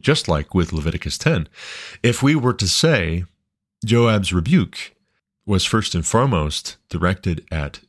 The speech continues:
David's emotions, I think we would miss it. David could have and should have felt grief at the loss of his son,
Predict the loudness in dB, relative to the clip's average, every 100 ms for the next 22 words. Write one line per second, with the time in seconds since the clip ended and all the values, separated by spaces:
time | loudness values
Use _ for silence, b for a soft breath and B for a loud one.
0 | _ -10 -6 -6 -4 0 0 0 -2 -4
1 | -10 -8 -6 -4 -2 -2 -2 0 0 -2
2 | -10 -18 _ _ _ _ _ -2 0 0
3 | 0 0 2 2 0 0 -2 0 0 -2
4 | -10 _ _ _ -4 2 2 2 -2 -6
5 | -10 -16 -4 0 0 -4 -20 _ _ _
6 | _ _ 0 2 2 -2 -10 -12 _ -6
7 | -2 0 0 0 -2 -4 -2 0 0 -2